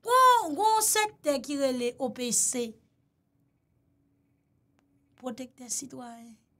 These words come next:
office. On garde responsable, on garde protection citoyen haïtien. Bon, ça n'a pas réglé. Ça n'a fait. Depuis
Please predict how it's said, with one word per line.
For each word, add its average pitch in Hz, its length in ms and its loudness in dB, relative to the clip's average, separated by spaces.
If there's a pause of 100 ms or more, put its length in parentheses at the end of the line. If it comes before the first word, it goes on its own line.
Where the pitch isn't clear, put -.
(100)
office. - 760 -18 (260)
On 294 80 -2
garde 262 240 0
responsable, 262 680 -2
on 254 60 -2
garde 233 300 -4 (260)
protection 240 500 -6
citoyen 214 520 -8
haïtien. 208 340 -8 (540)
Bon, 415 80 4
ça 440 80 4
n'a 1077 260 6
pas 1077 340 2
réglé. 220 440 4 (1400)
Ça - 160 4 (100)
n'a 440 80 4
fait. 440 480 6 (1200)
Depuis 427 800 6